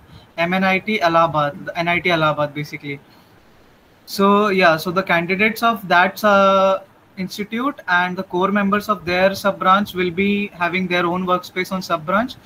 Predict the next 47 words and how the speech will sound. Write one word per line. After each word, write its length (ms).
and 180
the 60
collaboration, 640
as 160
I 80
said, 240
if 140
we 160
have 180
collaboration 560
with 160
some 340
other 160
organization, 720
we 100
will 120
have 180
a 60
workspace 500
dedicated 540
to 40
them. 220
Okay, 200
so 300
this 240
was 240
a 100
lot 360
more 140
about 280
workspaces, 760
and 180
you 200
don't 260
need 220
to 180
know 280
everything 480
about 320
it. 120
I 100
just 180
wanted 280
to 80
give 180
a 80
flavor 320